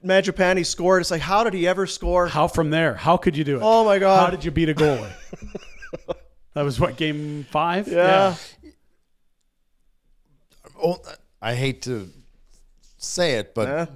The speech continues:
Speaker 3: part of the issue, I, we just talked about it. It might be the Flames.
Speaker 2: But it wasn't, though, 'cause that
Speaker 3: Last
Speaker 2: line
Speaker 3: year
Speaker 2: was so
Speaker 3: that, you're
Speaker 2: fucking
Speaker 3: right.
Speaker 2: good,
Speaker 3: Last year
Speaker 2: right?
Speaker 3: was a different
Speaker 2: But
Speaker 3: team.
Speaker 2: yeah, if it was the same team, I'd agree. I'd be
Speaker 3: Yeah,
Speaker 2: like, yeah,
Speaker 3: you're
Speaker 2: they
Speaker 3: right.
Speaker 2: were settling
Speaker 3: You're
Speaker 2: for
Speaker 3: right.
Speaker 2: mad chances. But no, Ottinger was awesome.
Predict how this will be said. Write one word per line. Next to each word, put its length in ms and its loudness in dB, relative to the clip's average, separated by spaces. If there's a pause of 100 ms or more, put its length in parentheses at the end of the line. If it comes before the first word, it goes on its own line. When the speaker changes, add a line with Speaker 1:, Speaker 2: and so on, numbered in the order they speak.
(100)
Speaker 3:
part 200 2
of 60 0
the 100 0
issue, 380 -4 (160)
I, 120 -6 (880)
we 100 -4
just 160 -8
talked 300 -4
about 260 -6
it. 120 -10 (260)
It 140 -20
might 180 -10
be 80 -10
the 100 -10
Flames. 680 -10
Speaker 2:
But 180 -2
it 80 0
wasn't, 380 0
though, 100 4
'cause 140 -6
that 100 0
Speaker 3:
Last 180 0
Speaker 2:
line 120 2
Speaker 3:
year 60 -2
Speaker 2:
was 120 -2
so 60 -2
Speaker 3:
that, 80 -8
you're 100 -4
Speaker 2:
fucking 120 -2
Speaker 3:
right. 140 -4
Speaker 2:
good, 60 -2
Speaker 3:
Last 260 -2
year 100 -6
Speaker 2:
right? 60 -2
Speaker 3:
was 140 -6
a 40 -6
different 460 -8
Speaker 2:
But 80 0
Speaker 3:
team. 80 -2
Speaker 2:
yeah, 160 2
if 80 -10
it 80 -8
was 100 -8
the 80 -8
same 200 -4
team, 240 -4
I'd 80 -4
agree. 260 -6
I'd 40 -12
be 40 -14
Speaker 3:
Yeah, 60 -14
Speaker 2:
like, 100 -16
yeah, 140 -4
Speaker 3:
you're 100 -6
Speaker 2:
they 100 -4
Speaker 3:
right. 60 -6
Speaker 2:
were 100 -6
settling 300 -4
Speaker 3:
You're 80 -8
Speaker 2:
for 80 -8
Speaker 3:
right. 80 -10
Speaker 2:
mad 220 -8
chances. 400 -14
But 200 -12
no, 440 -8 (520)
Ottinger 300 -6
was 200 -14 (380)
awesome. 420 -6